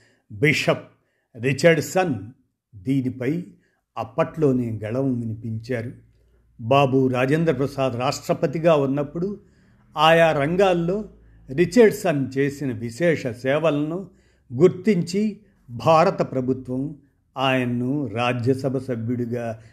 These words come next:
ఎంపిక చేసింది. ఢిల్లీ జీవన విధానంలో ఇమడలేక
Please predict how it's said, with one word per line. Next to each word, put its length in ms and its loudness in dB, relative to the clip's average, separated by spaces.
ఎంపిక 640 0
చేసింది. 540 -10
ఢిల్లీ 520 4
జీవన 460 0
విధానంలో 760 2
ఇమడలేక 800 0